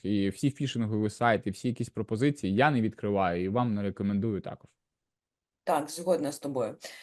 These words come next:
Speaker 2: Ну і як же ж, як, як, і, ну і як ти думаєш, ну що за, зараз буде за тема?
Speaker 1: Н-,
Speaker 2: Ну,
Speaker 1: О
Speaker 2: бо я
Speaker 1: май гад, бро, я не
Speaker 2: О
Speaker 1: знаю,
Speaker 2: Боже!
Speaker 1: як це.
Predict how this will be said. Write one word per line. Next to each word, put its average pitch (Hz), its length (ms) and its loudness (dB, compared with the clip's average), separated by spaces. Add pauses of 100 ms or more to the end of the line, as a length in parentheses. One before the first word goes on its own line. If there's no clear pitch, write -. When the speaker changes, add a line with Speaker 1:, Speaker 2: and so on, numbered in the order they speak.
(220)
Speaker 2:
Ну 311 260 10 (100)
і 240 120 8
як 208 420 8
же 190 80 0
ж, 190 120 2
як, 269 180 10
як, 196 540 8
і, 247 100 4
ну 277 160 10
і 226 260 2 (120)
як 233 200 6
ти 180 100 -2
думаєш, 147 380 2
ну 247 140 8
що 302 280 6
за, 226 340 8 (160)
зараз 196 400 10
буде 175 300 0
за 143 120 0
тема? - 220 -2
Speaker 1:
Н-, 175 240 4
Speaker 2:
Ну, 196 80 6
Speaker 1:
О 233 120 12
Speaker 2:
бо 214 60 12
я 220 60 12 (120)
Speaker 1:
май 226 240 12 (260)
гад, 226 420 12
бро, 190 560 12
я 190 160 12
не 214 100 12
Speaker 2:
О 208 40 10
Speaker 1:
знаю, 202 220 12 (100)
Speaker 2:
Боже! 240 360 12
Speaker 1:
як 202 160 12
це. 147 160 2